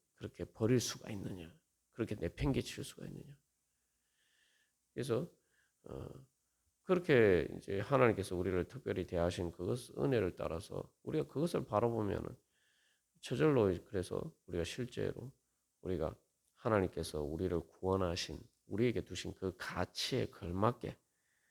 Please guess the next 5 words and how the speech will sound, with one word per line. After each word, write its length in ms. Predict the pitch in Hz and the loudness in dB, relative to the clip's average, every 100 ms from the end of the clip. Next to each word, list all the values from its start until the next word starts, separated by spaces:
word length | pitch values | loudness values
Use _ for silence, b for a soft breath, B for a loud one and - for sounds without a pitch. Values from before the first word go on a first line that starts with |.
| _ _ - | _ _ -12
아, 280 | 87 82 90 | -8 -6 -2
내가 280 | 85 76 | -2 -2
살아야겠다. 920 | 80 - - 101 - - - 110 120 - _ _ _ _ _ _ _ _ _ - - _ _ _ _ _ _ _ _ _ _ _ _ _ - - - | -6 -8 -2 -2 -2 -8 -10 -10 -10 -14 _ _ _ _ _ _ _ _ _ -20 -20 _ _ _ _ _ _ _ _ _ _ _ _ _ -20 -20 -10
그렇게 360 | - 180 160 107 | -4 -4 0 0
이제 480 | 85 - 82 143 | 0 -2 -2 -2